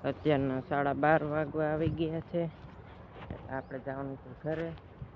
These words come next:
ખાવા, તો ચાલો જઈએ ઘરે. અત્યારના વાગી ગયા છે પોણા બે અને આપણે ખાઈ પીને આવી ગયા છે પાછા પાણી વાળવા. બે વાગે આવ્યા છે અત્યારે.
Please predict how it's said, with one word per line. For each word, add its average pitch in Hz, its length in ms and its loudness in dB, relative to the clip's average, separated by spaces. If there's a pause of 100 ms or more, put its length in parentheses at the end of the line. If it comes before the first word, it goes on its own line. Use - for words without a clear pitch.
(640)
ખાવા, 170 360 0 (260)
તો 127 60 -8 (120)
ચાલો 156 260 -2
જઈએ 151 280 -2
ઘરે. 156 360 -4 (880)
અત્યારના 165 440 2
વાગી 156 280 2
ગયા 156 300 4
છે 151 180 -2
પોણા 147 340 0
બે 175 280 6
અને - 760 -10
આપણે 135 320 0
ખાઈ 160 380 2
પીને 160 440 0
આવી 147 240 2
ગયા 165 260 2
છે 170 120 -6
પાછા 160 300 -4
પાણી 156 280 -4
વાળવા. 156 420 2 (1600)
બે 151 200 10
વાગે 147 400 8
આવ્યા 156 260 6
છે 160 140 6
અત્યારે. 156 520 6